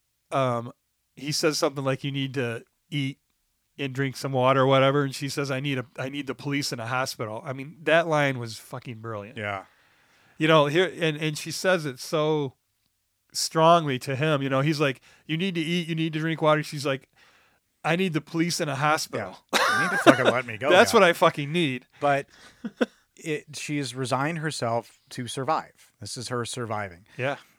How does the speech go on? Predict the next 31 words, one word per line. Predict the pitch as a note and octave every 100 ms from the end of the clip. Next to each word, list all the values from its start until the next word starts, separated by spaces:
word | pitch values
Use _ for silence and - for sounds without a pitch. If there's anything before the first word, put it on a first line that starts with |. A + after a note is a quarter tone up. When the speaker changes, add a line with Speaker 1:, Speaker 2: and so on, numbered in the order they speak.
| _
Speaker 2:
So | - C#3 C3+ B2+ B2+ C3+
the | B2+
scene, | - - D#3+ E3 D#3+ -
i-, | C#3 -
and | D3+ D#3
I'm | D#3+
like, | D3 C#3 - _ _ _ _ _ _ _ _ _ _
"Is | C3
she | - G3+
gonna | G#3+ A#3
start | G#3 - E3+
making | D#3+ D#3+ B2
meth | G2 G#2+ -
with | D#3 -
him?" | F3 F3+ -
<laughs> | - _ _ - - _
'Cause | - D3
that's | - D#3+ G#3+ -
what | D#3
he | D#3
starts | - D#3 D3 -
to | A#2+
do | A#2 F3 G2+ G#2 - - _ _ _
as | C3
he's | C3 A#2
breaking | C#3+ D3+ D3+ D3
up | C3+
matches. | B2+ C#3 C#3+ - G2+ G2 - -
Speaker 1:
Yeah. | B2+ A2 - _
Speaker 2:
And | B2+ B2
he's | B2 A#2+ G#2